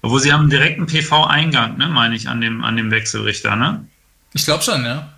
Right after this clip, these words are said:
Speaker 1: Ja, genau. Also dann könnte es sogar sein, dass sie das dann vielleicht auch, äh, demnächst dann, äh, anbieten.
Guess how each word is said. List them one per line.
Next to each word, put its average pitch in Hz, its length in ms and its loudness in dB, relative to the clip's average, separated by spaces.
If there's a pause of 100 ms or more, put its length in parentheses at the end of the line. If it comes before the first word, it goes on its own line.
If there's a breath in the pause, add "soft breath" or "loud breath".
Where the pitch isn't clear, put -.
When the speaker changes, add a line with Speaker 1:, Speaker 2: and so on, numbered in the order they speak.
Speaker 1:
Ja, 120 340 4
genau. 117 320 2 (320 loud breath)
Also 131 200 4
dann 143 120 4
könnte 165 240 2
es 165 80 -2
sogar 170 240 4
sein, 165 260 4
dass 175 140 0
sie 175 80 2
das 165 160 2
dann 160 160 2
vielleicht 156 320 0
auch, 160 340 0
äh, 151 220 2
demnächst 151 480 2
dann, 147 400 2
äh, 139 40 -2
anbieten. 139 1000 0